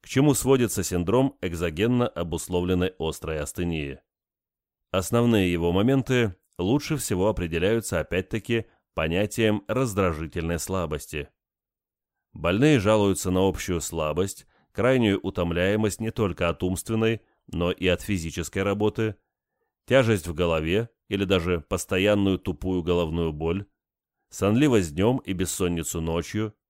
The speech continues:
большую раздражительность, ослабление памяти и рассеянность. При более внимательном анализе их интеллектуального состояния оказывается, что большую частью страдает не память, а внимание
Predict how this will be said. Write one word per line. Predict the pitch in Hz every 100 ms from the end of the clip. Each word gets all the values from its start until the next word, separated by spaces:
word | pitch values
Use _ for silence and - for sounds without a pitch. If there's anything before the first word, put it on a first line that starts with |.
| _ _ _ _
большую | - 95 92 120 117
раздражительность, | 107 87 95 85 85 80 80 76 71 - -
ослабление | 92 101 92 101 95 90
памяти | 76 90 90 104 - 107 104 _
и | 87
рассеянность. | 87 78 - 123 87 76 71 - - _ _ _ _ _ _ _ _ _ _ _
При | - 101
более | 98 110 107 101
внимательном | 104 107 139 131 98 92 90
анализе | 90 87 82 76
их | 90 95 90
интеллектуального | 92 95 85 98 90 85 82
состояния | 87 82 101 120 123 120 110 - _ _ _
оказывается, | 82 82 135 135 139 127 120
что | - 110
большую | 95 117 95 - 85
частью | 78 110 117 - 104
страдает | 92 92 90 85
не | 85 82
память, | 107 120 110 98 _ _ -
а | 85
внимание | 82 92 101 107 80 73 69